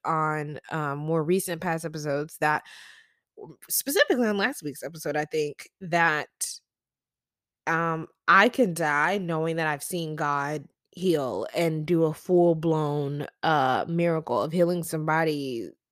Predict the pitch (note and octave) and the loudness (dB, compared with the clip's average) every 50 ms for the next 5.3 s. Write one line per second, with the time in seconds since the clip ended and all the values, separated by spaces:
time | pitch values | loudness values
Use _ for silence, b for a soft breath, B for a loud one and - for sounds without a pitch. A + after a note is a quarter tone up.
0 | _ _ - - F3+ F#3+ F#3 E3 - F3+ E3+ - - - - E2 D#2+ - - - | _ _ -4 0 0 0 0 0 -2 -4 -4 -6 -10 -12 -10 -10 -10 -12 -12 -10
1 | - - C#3+ C#3+ D3 D#3+ E3 E3 D#3+ D#3 D3+ D3+ D3 C#3+ B2 G2 G2 E3+ E3 D#3 | -6 -4 -4 -2 -2 -2 -2 -2 -2 -2 0 -2 -2 -2 -2 -4 -4 -4 -4 -6
2 | D#3 D3+ G#3+ A3+ A3+ - - F#3+ - - - C#3 D3 C3 C3 C3 - G#2+ G#2 B2 | -6 -4 -4 -4 -4 -4 -6 -8 -8 -8 -8 -8 -8 -8 -8 -12 -10 -10 -12 -10
3 | - - A#2 E2 E2+ E2+ F2+ A#2+ D3+ D3 D3 D3 D3 C3 B2+ - - G#2 - - | -10 -12 -12 -12 -12 -6 0 2 2 4 4 6 6 4 4 2 0 -4 -4 -2
4 | F#2 F#2+ E2+ - D3+ D#3+ - - - F#3 - B B B B B B B - - | -4 -4 -4 -4 -8 -8 -8 -8 -8 -10 -14 B B B B B B B 10 12
5 | A#3 G#3+ F3+ C#3+ C3 | 12 12 12 10 8